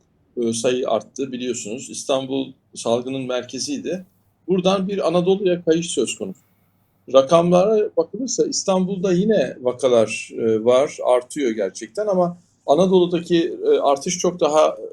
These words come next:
önemli. Yani bu son rakamlardaki ana gövdeyi Anadolu'daki artış, e, s-, e, ortaya koyuyor.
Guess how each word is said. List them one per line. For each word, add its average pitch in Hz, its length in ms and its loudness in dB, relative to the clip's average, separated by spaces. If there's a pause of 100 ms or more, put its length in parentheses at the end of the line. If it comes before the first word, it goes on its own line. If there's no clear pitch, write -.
önemli. 101 480 -2
Yani 135 320 -2
bu 147 80 -14
son 180 360 0
rakamlardaki 156 880 -2 (360)
ana 156 220 2
gövdeyi 143 580 2
Anadolu'daki 143 640 -2
artış, 131 480 -4
e, 104 440 0 (340)
s-, - 180 -12
e, 107 260 -2
ortaya 104 420 -2
koyuyor. 113 400 0